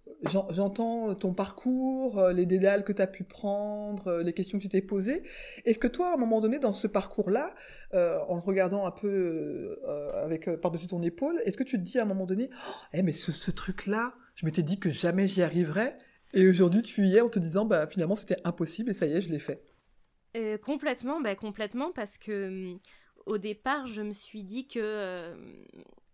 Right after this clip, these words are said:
Speaker 2: je, je, en fait, j'avais aucune idée des chiffres, j'avais juste l'exemple de Pénélope où,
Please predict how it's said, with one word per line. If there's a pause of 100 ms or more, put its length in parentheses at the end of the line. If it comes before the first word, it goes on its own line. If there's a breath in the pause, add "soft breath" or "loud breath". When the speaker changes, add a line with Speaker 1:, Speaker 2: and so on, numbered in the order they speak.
(420)
Speaker 2:
je,
je,
en
fait,
j'avais
aucune
idée
des
chiffres,
j'avais
juste
l'exemple
de
Pénélope
où,